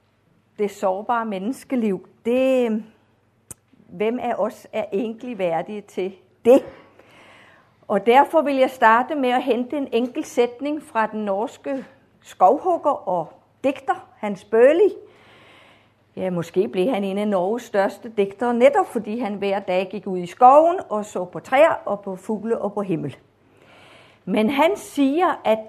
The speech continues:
det at digte er at finde små nok ord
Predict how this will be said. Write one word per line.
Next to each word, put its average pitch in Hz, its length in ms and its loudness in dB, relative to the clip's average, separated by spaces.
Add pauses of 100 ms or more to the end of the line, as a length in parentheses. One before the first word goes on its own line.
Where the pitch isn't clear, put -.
det 277 200 0 (100)
at 247 120 0 (180)
digte 330 400 2 (240)
er 233 260 0
at 247 180 -8
finde 196 420 -6 (480)
små 311 320 2
nok 247 280 0
ord - 360 -2